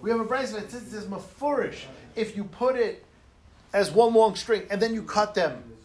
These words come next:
it doesn't work, telling us cutting is not a ma'aseh. And then we have this brisa by Sukkah that says it's still taslim and asi. Now, what's it talking? It can't be done where you didn't cut it. That's pashut. So it is talking where you cut it, and it still calls it taslim and asi.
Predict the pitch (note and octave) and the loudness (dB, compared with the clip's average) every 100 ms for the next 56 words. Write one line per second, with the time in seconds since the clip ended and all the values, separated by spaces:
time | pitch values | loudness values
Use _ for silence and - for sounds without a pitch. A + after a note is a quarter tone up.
0 | - - A#3 - A#3 G#3+ G#3 G#3+ G3 - | -20 -10 -2 4 4 4 4 6 6 0
1 | - - G#3 A3+ G3 E3 - - - A3+ | -16 -2 0 0 2 0 -2 -14 0 2
2 | G#3+ G3+ F#3 D3+ F3+ E3+ D#3+ D#3 D3 C#3+ | 2 0 -4 0 6 6 6 0 0 -2
3 | G#3+ A#3+ - - F#3 A#3 B3+ A#3 G3 F#3 | -6 -8 -12 -12 -4 0 2 2 -2 -4
4 | A3+ C#4+ - A3 G#3 G3+ C#4 C#4 F#3+ F#3 | -2 0 -2 -6 -6 -6 -6 -4 -6 -6
5 | G#3 A#3 F#3 F#3+ - C4 B3 G3 A3 G#3+ | -6 -8 -10 -14 -8 -4 -4 -4 -4 -6
6 | A3 A#3 B3 - C3 - - E3+ F3+ B3+ | -8 -4 -4 -4 -14 -18 -6 0 2 2
7 | G#3+ - E3 D#3 A3 G#3 F3+ E3 B2 A2+ | -2 -4 -4 -4 -6 -4 -4 -4 -8 -8
8 | G#3 G#3+ D3 C#3 D#3 - A3+ C#4 - - | -6 -6 -8 -6 -8 -2 0 0 0 -12
9 | - - - A#3+ A#3+ E4+ F4+ - A#3+ G#3 | -20 -18 -4 -4 -2 -6 -6 4 6 6
10 | F#3 E3+ E3 D#3+ C#3+ E3 C3+ A2+ - - | 4 -6 -4 -4 0 2 2 0 -14 -20
11 | - D3+ C#3+ - D#3+ D3 - C#3 C3+ C3 | -20 -16 -14 -10 -10 -10 -10 -10 -10 -16
12 | - B2+ - C#3+ F3 A#3+ G#3 | -14 -14 -12 -12 -6 -6 -6